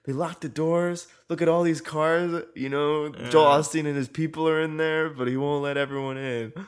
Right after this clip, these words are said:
Speaker 1: And it was like the church was also in this exact location where it wasn't being flooded, and it w-, could have saved people. And then immediately as that happened, like, afterwards, it was just a whole bunch of damage control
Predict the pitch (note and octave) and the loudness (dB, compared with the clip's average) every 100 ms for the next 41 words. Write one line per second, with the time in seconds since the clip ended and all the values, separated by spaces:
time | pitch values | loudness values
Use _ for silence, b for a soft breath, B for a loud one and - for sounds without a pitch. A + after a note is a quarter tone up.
0 | B B B - G#2+ G2+ - _ A#2 A#2 | B B B -12 -10 -12 -18 _ 0 0
1 | G#2+ A2+ G#2+ G#2 - G#2+ - - C#3 B2+ | 0 0 0 -2 -10 -10 -8 -4 -4 -2
2 | A#2+ A#2 A2+ B2 A2+ G#2+ G#2 - - A2 | -4 -4 -4 -4 -4 -6 -8 -16 -10 -10
3 | F#2+ A#2 G#2+ A#2 G#2+ - A2 A2 A2+ G#2+ | -4 -2 0 -2 -6 -2 -4 -4 -6 -4
4 | G#2 G#2+ G#2+ - G#2+ G2+ - - G#2+ A#2 | -2 -2 -4 -6 -8 -8 -12 -4 0 2
5 | A#2+ A#2 B2 B B B B _ _ G#2+ | 0 -4 -6 B B B B _ _ -4
6 | G#2+ G#2+ G#2+ G#2 G#2+ F#2+ - A#2 B2 A2+ | -2 -2 -4 -6 -8 -8 -2 0 0 -4
7 | - A#2 A#2+ A2+ A2 - A2 G#2+ G2+ A2+ | -8 -8 -4 -4 -2 -4 -8 -8 -6 -4
8 | A#2 A2 G#2+ G2+ G2+ G#2 G2 - G2+ G2 | -2 -2 -2 -2 -4 -4 -6 -8 -12 -12
9 | G2+ F#2 - - F#2+ F#2+ G#2+ G2+ G#2 G#2 | -14 -16 -16 -10 -10 -10 -10 -8 -6 -8
10 | F#2+ - _ - G2+ F#2 F#2+ - G#2+ G2 | -10 -18 _ -16 -12 -12 -12 -4 -4 -4
11 | G2+ F#2 G2 G2 F#2 - - G#2+ G#2 G2+ | -10 -10 -10 -10 -14 -18 -12 -8 -8 -8
12 | - | -12